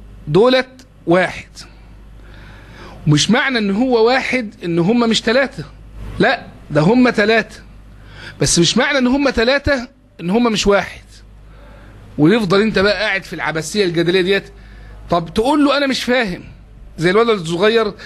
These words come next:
اللي قام يسأل ال-، ال-، واحدة قامت تسأل، آه، توادرس، قالت له ايه؟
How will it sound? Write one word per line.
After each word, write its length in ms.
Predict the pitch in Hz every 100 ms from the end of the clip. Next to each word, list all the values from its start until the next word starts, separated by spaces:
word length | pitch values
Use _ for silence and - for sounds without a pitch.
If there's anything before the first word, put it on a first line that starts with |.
| -
اللي 480 | 277 - 131 135 147
قام 180 | 190 220
يسأل 340 | 226 220 180
ال-، 320 | 175 165 160
ال-، 60 | 151
واحدة 240 | 170 185
قامت 160 | 190 185
تسأل، 360 | 214 180 175 160
آه، 440 | 151 143 139 131 127 - - - - - - - - - -
توادرس، 400 | 156 202 208 185
قالت 200 | 202 208
له 140 | 196
ايه؟ 200 | 175 190